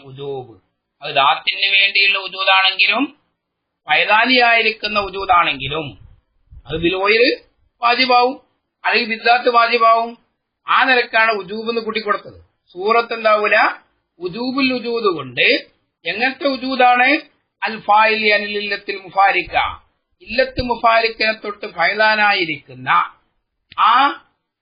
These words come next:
പിന്നെ ഉജൂബുൽ ഉജൂദ് കൊണ്ട് സൂറത്ത് മുന്തൂല, അല ശക്കിലി, ശക്കിലിനേക്കാൾ മുന്തൂല. ഇപ്പൊ വജബ ഉജൂദുഹ, അപ്പൊ ആ സൂറത്തിന്റെ ഉജൂദ് വാജിബായി, മഅ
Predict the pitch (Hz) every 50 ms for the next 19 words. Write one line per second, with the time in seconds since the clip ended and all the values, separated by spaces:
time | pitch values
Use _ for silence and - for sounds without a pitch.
0 | _ _ _ _ _ _ 208 214 214 208 196 196 190 196 - - _ 180 185 185
1 | 233 254 254 240 254 247 240 240 226 233 233 226 226 220 214 220 220 214 214 196
2 | - 185 175 202 214 214 214 - 196 180 160 156 170 175 196 208 208 214 226 233
3 | 339 339 - - _ _ _ _ _ _ _ - 190 247 269 262 - - 240 214
4 | 214 - 208 190 196 190 190 185 175 - 170 156 - - 240 247 233 214 202 196
5 | - - 185 185 180 175 170 170 170 165 160 160 160 160 156 156 156 156 156 156
6 | 156 156 156 156 165 160 - - _ _ _ _ _ _ _ _ _ _ _ _
7 | _ _ _ _ _ _ - - - - - - - 269 277 254 233 226 226 226
8 | 220 220 214 190 180 175 190 185 185 175 170 156 135 160 180 196 214 254 - -
9 | - - _ _ _ _ _ _ - 214 214 - - 240 233 233 226 - 202 202
10 | 220 233 233 - - 220 220 220 208 190 185 180 202 220 220 208 214 220 196 175
11 | 185 202 202 208 214 202 214 220 220 220 240 254 294 339 - - _ _ _ _
12 | _ _ _ _ 170 190 214 269